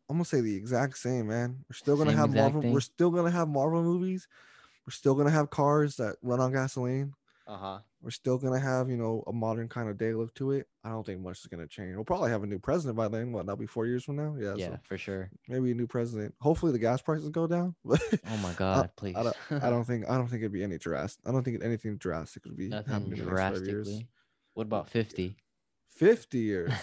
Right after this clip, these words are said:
Speaker 2: <laughs> Where do you think the world will be in fifty years?
Speaker 1: I'll be seventy, I think, at that time. So I'll
Speaker 2: Wow.
Speaker 1: either be dead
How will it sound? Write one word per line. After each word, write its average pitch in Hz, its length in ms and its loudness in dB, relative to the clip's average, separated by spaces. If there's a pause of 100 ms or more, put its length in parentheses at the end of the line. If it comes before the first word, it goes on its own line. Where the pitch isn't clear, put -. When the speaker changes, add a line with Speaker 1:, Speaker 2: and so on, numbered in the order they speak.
(140)
Speaker 2:
<laughs> - 220 -20
Where 110 240 0
do 110 60 2
you 110 120 0
think 107 180 2
the 104 80 2
world 104 220 6
will 98 80 0
be 98 140 0
in 87 60 -2
fifty 95 320 -4
years? 92 300 -4 (1500)
Speaker 1:
I'll 123 100 2
be 131 160 4
seventy, 113 480 0
I 90 100 -2
think, 98 180 -6
at 90 80 -4
that 80 180 -6
time. 80 280 -8 (1000)
So 104 260 0
I'll 98 120 6
Speaker 2:
Wow. 120 80 8
Speaker 1:
either 120 200 6
be 110 140 2
dead 151 500 6